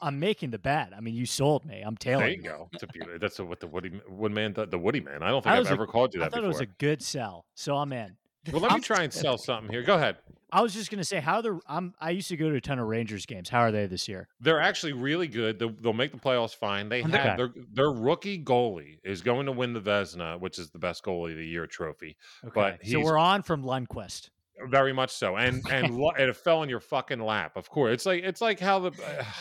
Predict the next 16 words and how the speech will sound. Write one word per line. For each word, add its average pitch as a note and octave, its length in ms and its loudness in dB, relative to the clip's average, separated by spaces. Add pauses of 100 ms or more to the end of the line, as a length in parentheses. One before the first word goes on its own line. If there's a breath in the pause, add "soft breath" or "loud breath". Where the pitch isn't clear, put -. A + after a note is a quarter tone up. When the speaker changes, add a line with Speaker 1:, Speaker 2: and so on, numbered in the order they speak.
Speaker 2:
<sighs> - 280 -10
it's D#3+ 120 -2
like G3+ 120 2
the E3+ 80 0
Eagles D3 320 2
sitting B2 160 0
here A2+ 100 2
struggling A#2 540 0
left A2+ 240 0
and G#2+ 80 -8
right G#2 220 2
to G2+ 60 -8
just F#2+ 220 -6
find G2+ 320 0
a, F#2+ 240 -2 (240)
a, F2 200 -2